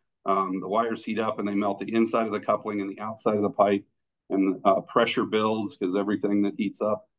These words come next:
expands. And so when the material s-, tries to expand, because that coupling is fit tight to the outer wall of the pipe that, that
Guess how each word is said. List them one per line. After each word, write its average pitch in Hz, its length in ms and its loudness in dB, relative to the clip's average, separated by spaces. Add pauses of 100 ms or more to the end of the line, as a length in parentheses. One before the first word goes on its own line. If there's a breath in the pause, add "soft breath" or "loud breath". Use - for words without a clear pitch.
(280)
expands. 120 720 0
And 101 220 -4
so 107 260 -2
when 101 200 -2
the 98 360 -2
material 113 460 2
s-, - 160 -12 (100)
tries 117 380 -2
to 120 120 -4
expand, 117 680 0 (260)
because 107 360 0
that 110 260 0
coupling 107 380 -2
is 95 180 -8
fit 107 220 -6 (320)
tight 113 360 0 (260)
to 117 100 0
the 95 320 2 (380)
outer 113 240 6
wall 107 220 4
of 104 60 2
the 101 80 4
pipe 113 380 2
that, 101 260 -4
that 101 260 -2